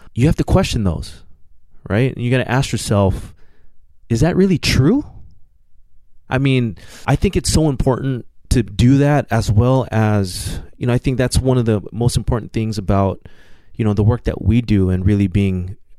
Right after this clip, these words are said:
a thought partner, right, with people as they work through some of this stuff, is having somebody there that you could talk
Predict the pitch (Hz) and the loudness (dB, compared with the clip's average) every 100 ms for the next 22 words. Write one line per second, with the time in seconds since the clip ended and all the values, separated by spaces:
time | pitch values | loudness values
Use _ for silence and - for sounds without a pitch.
0 | - 90 - 104 107 - 110 - 113 123 | -8 -6 -2 -2 0 -2 -2 0 0 0
1 | - - - 101 110 - 101 - - 117 | -4 -16 -6 -2 -2 0 0 0 -2 0
2 | - 127 131 - 95 98 92 101 - - | 0 0 -2 -4 0 2 4 2 0 0
3 | 98 113 113 - - 117 113 117 - 117 | 2 2 0 -2 -2 0 2 0 -2 -2
4 | 127 - 101 87 - - - - - - | -2 2 0 0 -10 -14 -20 -20 -8 0
5 | 131 131 135 123 - 123 120 117 110 107 | 0 2 0 0 -2 0 0 0 2 2
6 | 98 87 98 101 107 101 98 95 - - | 0 2 2 2 2 2 0 -2 -10 -20
7 | - - 90 101 104 101 - - 117 | -20 -4 -4 -2 -4 -2 -2 0 -2